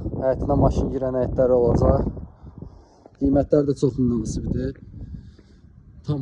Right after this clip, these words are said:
hazır olunub veriləcək. Bir-bir daxil edib baxaq. Hansı istəsəz, yəni tam hazır olunub veriləcək. Bura bir dənə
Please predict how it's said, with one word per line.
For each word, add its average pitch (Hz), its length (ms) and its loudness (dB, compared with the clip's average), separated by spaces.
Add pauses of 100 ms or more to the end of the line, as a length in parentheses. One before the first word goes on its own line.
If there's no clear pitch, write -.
hazır 127 320 -6
olunub 123 320 -4
veriləcək. 113 540 -8 (580)
Bir-bir - 640 4
daxil - 320 8
edib - 320 4
baxaq. 139 320 0 (320)
Hansı 131 340 -2
istəsəz, 131 400 2
yəni 120 300 4
tam 120 180 6
hazır 120 320 6
olunub 113 240 4
veriləcək. 113 480 4
Bura 127 220 4
bir 117 80 -4
dənə 120 240 2